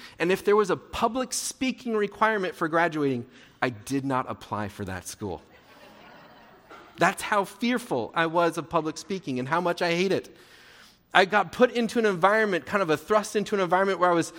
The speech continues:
to speak in front of a group of people. And as I got up to speak, I had a literal panic attack on stage.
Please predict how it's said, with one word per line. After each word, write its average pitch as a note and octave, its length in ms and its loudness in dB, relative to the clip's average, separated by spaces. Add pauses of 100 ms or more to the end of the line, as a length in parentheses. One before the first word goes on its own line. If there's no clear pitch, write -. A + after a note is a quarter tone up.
(140)
to F3+ 100 0
speak - 520 -2
in G3 80 -2
front G3 180 0
of F3 80 0
a E3+ 60 0
group F#3 260 -2
of - 160 -6
people. D#3 460 -2 (380)
And G3+ 260 2 (220)
as G#3+ 160 8
I G#3 120 4
got A3 260 4
up A#3+ 160 0
to A3+ 80 -2
speak, - 560 -4
I F#3 140 6
had G3+ 500 -2
a E3+ 100 2
literal G#3 520 2 (200)
panic F#3 380 -2
attack B2 380 -4
on B2+ 160 -2
stage. A2+ 520 -4